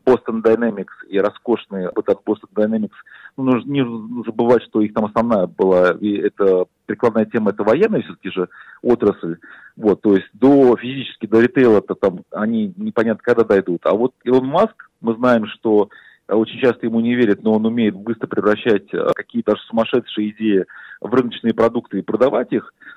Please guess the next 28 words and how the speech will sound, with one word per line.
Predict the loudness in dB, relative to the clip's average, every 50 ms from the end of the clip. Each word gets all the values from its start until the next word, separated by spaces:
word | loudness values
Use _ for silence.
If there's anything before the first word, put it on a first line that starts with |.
| _ _
Ну | 2 2 2
вот | 2 4
как | 2 -2 0 2
бы | 2 2
м-, | 2 2 -2 -2 -4
можно | -4 -4 0 0 0 0 0 -8 -10 -4
смело | 0 2 4 4 4 4
и | 2 0
свято | 0 0 0 0 0
поверить, | 0 0 2 2 2 0 0 -2 -4 -12 -16 -14 _
что | -2 0 2 4 4 4 2 2 0
мы | -2 -4 -2 -2 -2 -4 -4
увидим | -6 -4 -4 -4 -2 -2 -4 -4 -6 -10 -12 _ _ -20
скоро | -12 _ 2 4 4 4
Tesla-бот. | 2 _ -2 -2 -2 0 -2 -2 0 2 2 2 2 2 -2 _ -20 -20 -20 -20 -20 -20 -20 -20
В | _
чём | -2 2 2 2 2 0 -6
интересная | -12 -14 -8 -6 -2 -2 -2 -4 _ -8 -10 -8
вещь? | -6 -4 -2 -2 -4 -4 -8 -16 _ _ _
Слушайте, | -10 -8 -8 -10 -14 -12 -8
ну, | -6 -6 -8 _ -4
опять | -6 -4 2 2 0 0 0
же, | -2 -2 -2
как | -2 -4 -12 _ _
бы | -8 -8
с | _ _
фантастических | -14 -8 -8 -8 -8 _ -20 -20 -20 -18 _ -18 -18 _
фильмов | -14 -10 -10 -6 -6 -8 -8